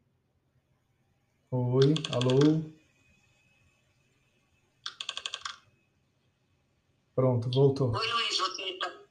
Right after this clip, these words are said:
Speaker 2: ah, voltou.
Speaker 1: Pra qualquer cargo, qualquer profissão, não fique dependente esperando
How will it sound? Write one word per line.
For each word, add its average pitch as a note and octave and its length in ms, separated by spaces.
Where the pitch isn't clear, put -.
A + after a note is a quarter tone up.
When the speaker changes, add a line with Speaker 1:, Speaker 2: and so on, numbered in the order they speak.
Speaker 2:
ah, - 180
voltou. - 320
Speaker 1:
Pra C#3 180
qualquer E3+ 480
cargo, D3+ 680
qualquer C#3+ 1040
profissão, D3 840
não E3 320
fique F#3 400
dependente D3+ 760
esperando C#3+ 1300